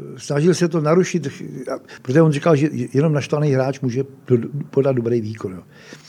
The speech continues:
On věděl, že jsou, jsou dva typy hráčů. Jeden hráč, který potřebuje pochválit, pohladit,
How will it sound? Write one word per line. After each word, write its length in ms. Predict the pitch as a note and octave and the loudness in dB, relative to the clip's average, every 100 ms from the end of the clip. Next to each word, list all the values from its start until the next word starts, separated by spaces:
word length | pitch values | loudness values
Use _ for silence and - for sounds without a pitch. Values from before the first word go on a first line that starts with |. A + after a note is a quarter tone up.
| - - - - | -20 -20 -16 -4
On 160 | C3+ | 0
věděl, 360 | C#3 F#3+ F#3 C#3+ | 4 6 6 4
že 320 | A#2+ C3 B2+ - - _ _ - | 2 -2 -2 -10 -20 _ _ -6
jsou, 260 | - D3 D3 | 2 2 0
jsou 200 | - E3 | 0 0
dva 140 | C#3+ D3 | 2 2
typy 260 | E3 F3+ | 0 0
hráčů. 480 | D3+ D#3+ D#3+ D#3 G2 D#2+ - - - _ _ - | 2 2 0 -2 -10 -10 -18 -20 -20 _ _ -10
Jeden 380 | A#2+ C#3+ F3+ F3 | 0 2 4 4
hráč, 340 | D3 D#3+ D#3 | 4 2 0
který 180 | E3 D#3+ | 2 2
potřebuje 460 | D3+ C#3+ D#3 C#3+ G#2 | 0 -2 0 0 -2
pochválit, 760 | - G2 - C3 A#2+ B2+ B2+ | -8 -10 -4 -2 0 0 0
pohladit, 840 | B2+ B2 G#2+ B2 A#2+ A#2 A#2+ A#2+ | -2 -2 0 2 2 2 2 0